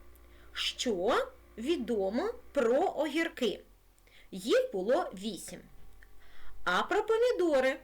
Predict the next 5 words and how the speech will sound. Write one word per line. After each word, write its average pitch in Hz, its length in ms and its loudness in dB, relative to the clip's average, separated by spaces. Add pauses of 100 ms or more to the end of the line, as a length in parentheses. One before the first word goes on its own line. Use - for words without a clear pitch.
(2750)
Їх 196 360 -8
було 370 400 2
на 262 220 2
шість 254 520 -6
більше. 208 600 -4